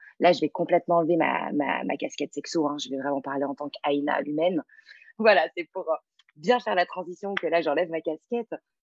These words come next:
Hem, ouais, en fait, heu, moi, je pense que c'est un sujet qui touche vraiment tout, tout, tous les humains, que ce soit les hommes, les femmes. Effectivement, les femmes sont beaucoup plus concernées par, heu,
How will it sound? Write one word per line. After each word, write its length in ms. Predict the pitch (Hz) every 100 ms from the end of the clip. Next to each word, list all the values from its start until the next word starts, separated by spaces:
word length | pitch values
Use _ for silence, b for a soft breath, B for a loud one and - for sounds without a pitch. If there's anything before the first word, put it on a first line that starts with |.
| _ _ - -
Hem, 580 | 160 147 147 143 143 135 _ _ _ _ -
ouais, 220 | 214 214
en 80 | 156
fait, 220 | 202 -
heu, 160 | 165 151 - - - -
moi, 100 | 208
je 80 | -
pense 160 | 208
que 80 | 175
c'est 140 | -
un 100 | 160
sujet 320 | - 165 170 208
qui 180 | -
touche 300 | - 196 180
vraiment 360 | 156 160 170 190 -
tout, 260 | - 170 - _
tout, 260 | - 196 180 _ _ _ _ _ _ _
tous 140 | -
les 240 | 320 269 208
humains, 220 | 165 147
que 80 | -
ce 80 | 196
soit 160 | - 220
les 220 | 190 180
hommes, 140 | 214
les 120 | 185
femmes. 200 | - 220
Effectivement, 500 | 175 175 - 165 196
les 140 | 180 165
femmes 200 | 202 185
sont 220 | - 156
beaucoup 320 | 151 185 180
plus 240 | - 175 -
concernées 480 | 160 - 160 165 160
par, 160 | -
heu, 100 | 135